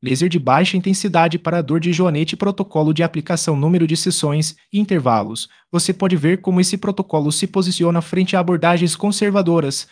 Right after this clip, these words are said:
com foco na melhoria funcional e na dor sem cirurgia. Resultados clínicos comparados ao tratamento conservador. Você quer entender como os resultados clínicos do laser de baixa intensidade para dor de joanete se comparam ao tratamento conservador?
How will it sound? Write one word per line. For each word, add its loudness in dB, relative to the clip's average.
com -6
foco -2
na 0
melhoria 0
funcional -2
e -4
na 2
dor 0
sem -2
cirurgia. -2
Resultados -2
clínicos -8
comparados 0
ao -2
tratamento -4
conservador. -2
Você -4
quer -4
entender -2
como -4
os -2
resultados -2
clínicos -6
do -4
laser -2
de -4
baixa 0
intensidade -2
para -4
dor -2
de -4
joanete -4
se -6
comparam 0
ao 0
tratamento -2
conservador? -4